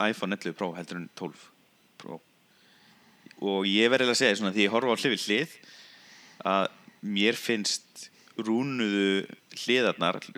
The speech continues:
rúnuðu kantarnir, uh, vera svona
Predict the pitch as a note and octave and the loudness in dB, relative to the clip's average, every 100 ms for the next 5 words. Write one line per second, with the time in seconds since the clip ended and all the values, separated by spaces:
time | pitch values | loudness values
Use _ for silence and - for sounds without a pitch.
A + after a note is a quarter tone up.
0 | F2 F2+ - F2+ A2 A#2 G2 B2 F2+ E2 | -10 -10 -10 -6 -2 -2 -2 -2 0 -2
1 | - - - - - - - - - - | -4 -12 -20 -20 -20 -20 -20 -20 -20 -20
2 | _ _ _ _ G#2 G2 G2+ F#2+ | _ _ _ _ -4 -2 0 2